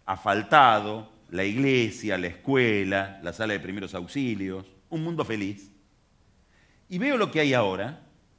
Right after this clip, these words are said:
que esa Argentina integrada terminó siendo una Argentina desintegrada socialmente, con contrastes sociales insoportables, country villa, country villa, country villa. Si uno mira desde arriba es un patchwork de contradicción social,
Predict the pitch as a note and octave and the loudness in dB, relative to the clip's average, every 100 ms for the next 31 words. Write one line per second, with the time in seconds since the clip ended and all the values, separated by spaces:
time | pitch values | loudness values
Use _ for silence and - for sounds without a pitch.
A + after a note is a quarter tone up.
0 | - E3 F#3 F#3+ D3 D3 G3 G3 E3+ C3+ | -4 -4 0 0 0 -6 -6 -8 -6 -2
1 | C#3 F3+ F3+ C3 A#2+ C#3 C3+ E3 D3+ A#2+ | 0 2 0 -2 -4 -4 -4 -4 -4 -4
2 | B2 C#3 D#3 C#3 G3 F#3+ C#3+ A#2+ B2 B2+ | -6 -6 -6 -4 -4 -4 -8 -6 -4 -4
3 | A#2+ G#2+ A2 G#2+ F#2+ F2+ F#2 G2+ F#2+ G#2 | -6 -8 -6 -4 -6 -8 -10 -10 -10 -8
4 | D3 C#3+ C#3+ B2+ A2+ D#3 B2+ A#2+ A2 G2 | -6 -6 -8 -12 -6 -6 -6 -8 -10 -8
5 | G2+ C#3 A2 G2+ A2+ - - _ - E3 | -4 2 2 2 -6 -8 -20 _ 4 4
6 | F#3 F#3+ F#3 C3+ A2 - D2+ - D3 D#3+ | 4 -4 -2 -2 -4 -8 -12 0 2 2
7 | E3 E3 D3+ A2 E2+ E2 - D3+ E3 D#3+ | 0 -6 -6 -6 -10 -14 -2 -2 -2 -6
8 | D3+ A#2 F2+ E2+ D3 D#3+ E3+ D#3 B2 C3 | -4 -4 -6 -12 -8 -6 -2 0 0 -2
9 | F#3+ F#3+ D3+ B2+ E3 E3 D#3+ F3+ F3+ - | -2 -4 -6 0 0 0 -4 -8 -10 -18
10 | _ _ _ - D3 D3 B2+ A#2+ B2 B2 | _ _ _ -2 0 0 -4 -2 -4 -4
11 | C#3 D3 D3 A#2+ G2 D2 C2 | -8 -8 -8 -10 -8 -8 -10